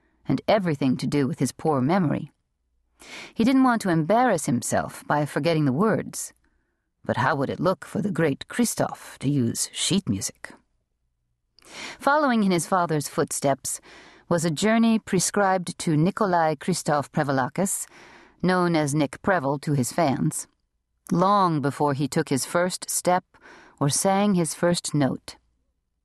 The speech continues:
He'd often wondered how his relationship with his father would have been different if Nick had not been gifted with an exceptional voice.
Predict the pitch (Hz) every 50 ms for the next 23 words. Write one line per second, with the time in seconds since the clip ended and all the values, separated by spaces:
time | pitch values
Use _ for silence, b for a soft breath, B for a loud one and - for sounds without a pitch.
0 | _ _ B B B B B B B 277 277 269 320 392 453 - - 269 214 190
1 | 180 170 185 185 180 175 147 139 131 127 123 139 151 151 147 147 147 160 151 135
2 | 135 139 135 135 139 139 156 - - 135 135 - - 147 - - 143 139 147 135
3 | 131 - - - 156 151 147 143 151 151 151 B B B B B B B B B
4 | 202 220 233 220 185 226 220 220 220 233 277 254 - - 135 - 254 - - -
5 | - _ _ _ _ _ _ _ _ _ - 156 156 - - 190 208 208 - -
6 | 208 196 170 175 185 185 190 190 _ - 156 139 135 131 117 151 147 - - -
7 | 143 127 131 147 139 - 131 135 135 - - - - 185 165 - - - 165 143
8 | 127 123 127 147 143 127 - - - - - -